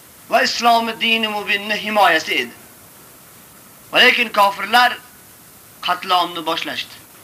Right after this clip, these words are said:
Qo'rg'ontepa degan mintaqada Vahsh nohiyasida bir katta bir Velisval nohiyani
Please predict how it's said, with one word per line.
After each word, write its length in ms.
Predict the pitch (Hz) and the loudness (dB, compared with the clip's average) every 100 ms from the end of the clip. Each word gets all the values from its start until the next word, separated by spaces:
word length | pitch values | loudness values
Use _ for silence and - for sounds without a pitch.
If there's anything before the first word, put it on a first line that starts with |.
| - - - - - - - - | -20 -20 -20 -20 -20 -20 -20 -2
Qo'rg'ontepa 680 | 208 233 247 240 254 302 285 | 2 4 2 2 2 2 2
degan 240 | 269 277 | 4 2
mintaqada 600 | 254 247 247 233 233 277 262 196 - - - - - - - - - - - - - | 2 -2 -2 2 4 6 4 2 -8 -20 -20 -20 -20 -20 -20 -20 -20 -20 -20 -20 0
Vahsh 420 | 196 302 - - | 4 4 2 -8
nohiyasida 920 | 226 247 247 247 240 240 240 277 247 - - - - - - - - - 294 | 0 2 2 0 -2 -2 4 4 4 -2 -14 -20 -20 -20 -20 -20 -20 -8 2
bir 220 | 359 - - - - - | 2 2 -4 -20 -18 0
katta 460 | 285 285 - 330 320 | 0 0 0 0 2
bir 200 | 302 269 | -6 -4
Velisval 580 | 285 269 262 302 302 | -4 -6 0 2 2
nohiyani 600 | 254 262 254 247 247 247 | 2 4 4 2 0 0